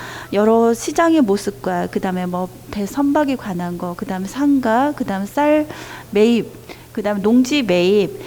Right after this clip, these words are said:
이런 부분들에는 반드시 돈이라는 것이 필요했을 겁니다. 그래서 그들은 여기에 각각의 모습으로 와서 이 지점장을 대기하고 기다리면서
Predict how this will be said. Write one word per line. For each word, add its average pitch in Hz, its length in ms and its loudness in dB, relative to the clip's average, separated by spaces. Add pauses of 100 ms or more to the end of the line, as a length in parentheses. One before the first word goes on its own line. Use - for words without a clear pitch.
(140)
이런 254 320 2
부분들에는 196 1400 -2
반드시 208 540 0
돈이라는 254 640 6
것이 170 240 -4
필요했을 269 440 -4
겁니다. 196 640 -4
그래서 185 400 -4 (300)
그들은 254 420 2
여기에 196 340 2
각각의 220 520 0
모습으로 196 520 0
와서 180 540 2 (300)
이 190 120 -2
지점장을 190 600 0
대기하고 185 640 -4
기다리면서 185 960 0